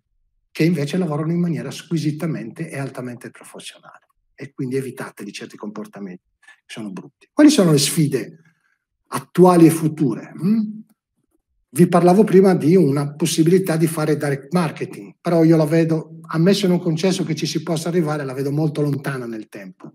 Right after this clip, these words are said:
Mm? È vero che già con la ricettazione elettronica, anche lì, ma c'era bisogno del covid per metterla in piedi? Sono anni che le aziende farmaceutiche discutono con, a,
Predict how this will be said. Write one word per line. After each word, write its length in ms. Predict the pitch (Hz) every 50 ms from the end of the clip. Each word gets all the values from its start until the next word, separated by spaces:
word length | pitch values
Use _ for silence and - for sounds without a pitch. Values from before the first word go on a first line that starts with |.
| _ 139
Mm? 100 | 151 160 165 165 160 _ _ _ - - - - - - _ _ _
È 80 | 175 170
vero 380 | 156 175 185 196 190 185 165 -
che 340 | - - 185 190 185 185
già 220 | 151 127 165 180 180
con 100 | - 170
la 80 | 156
ricettazione 560 | 151 147 139 - 165 - 170 151 - - 180 170
elettronica, 680 | 160 160 156 - 175 180 160 147 143 143 - - -
anche 280 | - 165 160 - 170
lì, 200 | 151 123 110 104 - - - 135 - - - -
ma 100 | - 123
c'era 220 | - 175 165 156
bisogno 300 | 151 151 151 170 165 156
del 120 | 143 135
covid 440 | 131 - 196 214 233 190 190 175 -
per 120 | 151 165 165
metterla 300 | 165 160 160 151 147 143
in 80 | 143
piedi? 440 | 143 - 180 165 151 147 156 151 _ _ _ _ _ _ _ _ _ _ _ _ _ _ _ _ _
Sono 300 | _ - - 185 190 226
anni 380 | 240 220 190 165 160 151 143 147
che 200 | - - 151 143
le 140 | 135 143
aziende 340 | 147 139 139 170 202 202 190
farmaceutiche 840 | 180 - 180 180 175 175 - - 196 190 185 185 170 - - 165 143
discutono 840 | 135 156 135 - - - - 240 226 - - - 151 147 139 135
con, 420 | - - - 165 165 165 165 160 156
a, 220 | 151 143 139 165